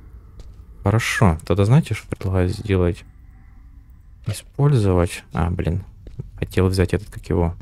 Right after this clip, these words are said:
Ещё аптечку, но нету.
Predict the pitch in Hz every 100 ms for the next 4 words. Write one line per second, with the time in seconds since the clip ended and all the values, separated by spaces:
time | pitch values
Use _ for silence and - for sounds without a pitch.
0 | - - - - - - - - - -
1 | - - 98 - - 120 - - 82 85
2 | - - - - - 90 95 92 90 -
3 | -